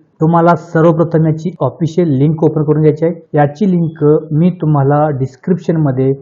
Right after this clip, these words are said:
तसेच कमेंट बॉक्सच्या पहिल्या कमेंटमध्ये सुद्धा देणार आहे. मित्रांनो, सर्वप्रथम याची लिंक ओपन करून घ्यायची आहे.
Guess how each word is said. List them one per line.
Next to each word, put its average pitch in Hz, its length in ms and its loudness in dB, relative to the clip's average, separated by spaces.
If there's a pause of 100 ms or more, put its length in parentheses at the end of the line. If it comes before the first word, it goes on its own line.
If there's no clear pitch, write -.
(140)
तसेच 147 560 2 (180)
कमेंट 160 360 0
बॉक्सच्या 147 400 -2
पहिल्या 147 380 -2
कमेंटमध्ये 143 560 0
सुद्धा 131 400 -4
देणार 127 540 -4
आहे. 117 180 -8 (280)
मित्रांनो, 208 420 0
सर्वप्रथम 190 720 -2
याची 202 500 -6
लिंक 147 420 -2
ओपन 175 260 0
करून 170 240 0
घ्यायची 170 300 -2
आहे. 180 120 -4